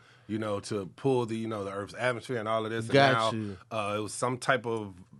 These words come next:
Speaker 1: being or something that didn't,
Speaker 2: Yo.
Speaker 1: didn't want that to happen. So it was, yeah, it was crazy. So I mean, it, it's really starting to make me think a lo-, a lot more about it, man. Like, seriously.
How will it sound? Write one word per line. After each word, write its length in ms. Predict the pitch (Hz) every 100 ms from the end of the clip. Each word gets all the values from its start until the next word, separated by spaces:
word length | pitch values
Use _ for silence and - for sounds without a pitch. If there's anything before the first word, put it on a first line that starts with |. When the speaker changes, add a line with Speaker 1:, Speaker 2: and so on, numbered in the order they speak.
| 76 85 85
Speaker 1:
being 420 | 127 143 139 139 131
or 80 |
something 480 | 127 139 135 131 123
that 240 | 117 110 107 _ - -
didn't, 280 | 90 139 165
Speaker 2:
Yo. 160 | 147 113
Speaker 1:
didn't 240 | 165 160
want 240 | 151 151 139
that 180 | 151 -
to 100 | 117
happen. 520 | 156 151 135 143 135
So 200 | 127 135
it 60 | 170
was, 100 | 147
yeah, 120 | 139
it 60 | 170
was 100 | 151
crazy. 300 | 170 139 117
So 160 | 139
I 80 | 127
mean, 160 | 170 180
it, 160 | 190
it's 140 | 185 175
really 180 | 285 247
starting 220 | 202 151
to 60 | 139
make 60 | 120
me 80 |
think 260 | 113 120 92
a 40 |
lo-, 160 | 101 110
a 100 | 107
lot 260 | 110 120 101
more 220 | 110 92
about 280 | 87 85 76
it, 100 | -
man. 240 | 73 71
Like, 200 | 76 80
seriously. 400 | - 107 80 -